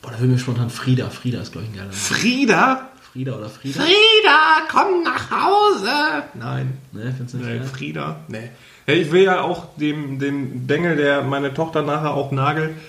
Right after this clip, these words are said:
Speaker 2: ähm,
Speaker 1: <laughs>
Speaker 2: ni-, ni-, einen Gefallen tun.
Speaker 1: Okay.
Speaker 2: So. Frieda, gib's mir. Nee.
Speaker 1: Bock, nee, ne? Flo,
Speaker 2: Was?
Speaker 1: nicht. Du, du bist auf deinem Sexfolgentrip. Du
Speaker 2: Ja.
Speaker 1: hast richtig Bock auf Se-, ähm, ja, hast du keinen Vornamen?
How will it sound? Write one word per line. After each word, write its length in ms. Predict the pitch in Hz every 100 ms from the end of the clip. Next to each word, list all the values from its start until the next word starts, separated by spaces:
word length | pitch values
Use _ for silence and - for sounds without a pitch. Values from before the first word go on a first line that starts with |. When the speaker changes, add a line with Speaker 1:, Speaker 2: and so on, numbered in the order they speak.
| - - -
Speaker 2:
ähm, 420 | 131 139 143 147 147 - -
Speaker 1:
<laughs> 260 | 190 165 160
Speaker 2:
ni-, 180 | 151 165
ni-, 360 | 160 170 131 - - 165
einen 120 | 151 147
Gefallen 460 | 143 156 180 165
tun. 360 | 139 135 135 135 - - - - - - -
Speaker 1:
Okay. 240 | 135 - 123 120
Speaker 2:
So. 20 | 147 131 - - _ - _
Frieda, 360 | - - 170 135
gib's 280 | 135 190 -
mir. 280 | 147 131 120 - -
Nee. 340 | 131 131 - - - - -
Speaker 1:
Bock, 240 | 127 -
nee, 80 | 113 110
ne? 140 | 131
Flo, 180 | 131 135
Speaker 2:
Was? 260 | 127 - -
Speaker 1:
nicht. 120 | - -
Du, 240 | 143 190 185 - -
du 100 | 160
bist 120 | 190
auf 120 | 135
deinem 160 | 139 131
Sexfolgentrip. 800 | 135 127 - 107 104 113 117 110 - -
Du 80 |
Speaker 2:
Ja. 120 | 131 156
Speaker 1:
hast 180 | 139 131
richtig 240 | 131 131
Bock 140 | 123
auf 100 | 123
Se-, 120 | - 131 - - -
ähm, 380 | 135 131 131 - - 123
ja, 100 | 127
hast 140 | 135 -
du 40 |
keinen 120 | 190
Vornamen? 420 | 185 196 208 247